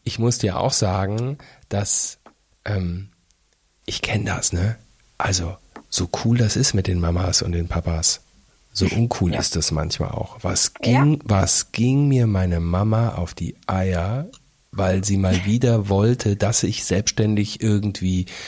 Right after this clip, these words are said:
Speaker 1: ich weiß nicht,
Speaker 2: Oh,
Speaker 1: die
Speaker 2: ja.
Speaker 1: Waschmaschine anschalten sollte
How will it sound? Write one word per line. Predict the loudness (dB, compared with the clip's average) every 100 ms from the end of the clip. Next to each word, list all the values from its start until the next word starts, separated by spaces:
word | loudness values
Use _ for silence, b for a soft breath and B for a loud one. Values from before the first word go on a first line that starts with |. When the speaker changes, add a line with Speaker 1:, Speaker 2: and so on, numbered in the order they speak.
| B B 0
Speaker 1:
ich | 0 0 -2
weiß | -2 -2 -4
nicht, | -4
Speaker 2:
Oh, |
Speaker 1:
die | 0 2
Speaker 2:
ja. | 2
Speaker 1:
Waschmaschine | 2 4 4 4 2 2 0 0 -2
anschalten | -2 -2 -2 -4 -4 -6
sollte | -6 -6 -6 -10